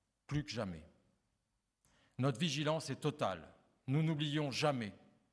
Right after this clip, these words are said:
de relever ces attaques, soyez-en sûrs. Dans cette atmosphère pesante,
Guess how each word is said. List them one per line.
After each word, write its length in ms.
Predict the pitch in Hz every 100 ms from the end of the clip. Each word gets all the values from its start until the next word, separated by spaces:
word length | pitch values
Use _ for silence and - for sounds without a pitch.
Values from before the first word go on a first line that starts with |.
| - 113
de 100 | 123
relever 480 | 117 123 117 127
ces 240 | 120 127 110
attaques, 500 | 107 120 113 - - _ _ _
soyez-en 520 | - 123 120 123 113
sûrs. 400 | - 98 80 80 - _ _ _ _ _ _ _ _ _ -
Dans 100 | 139
cette 200 | 151 170
atmosphère 520 | 185 160 156 - 165
pesante, 640 | - 147 127 104 90 - -